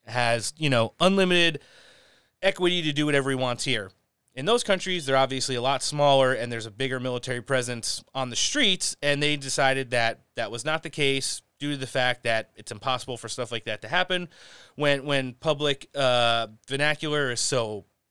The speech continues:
terrible for their seated governments. And now you have two people who were supposedly dead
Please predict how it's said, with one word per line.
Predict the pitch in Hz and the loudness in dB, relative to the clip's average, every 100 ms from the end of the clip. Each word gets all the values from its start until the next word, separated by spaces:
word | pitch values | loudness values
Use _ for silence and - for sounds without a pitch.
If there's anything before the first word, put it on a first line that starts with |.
| _ | _
terrible | 180 185 180 170 | 2 4 4 0
for | 160 135 | -2 -4
their | 117 110 104 | -4 -6 -8
seated | - - 135 123 | -8 -6 -6 0
governments. | 156 156 156 151 - - - - - _ _ _ - | 0 2 -2 -2 -4 -8 -18 -20 -20 _ _ _ -8
And | 151 | 0
now | 175 196 | 4 4
you | 202 175 | 4 0
have | 147 135 135 131 - _ _ _ _ _ _ _ | 2 4 4 0 -10 _ _ _ _ _ _ _
two | - 254 | -6 -4
people | 202 175 170 | -4 -2 -2
who | 147 | 0
were | 139 | -4
supposedly | - 156 165 190 220 | 0 -2 -2 -6 -6
dead | 120 98 | -6 -6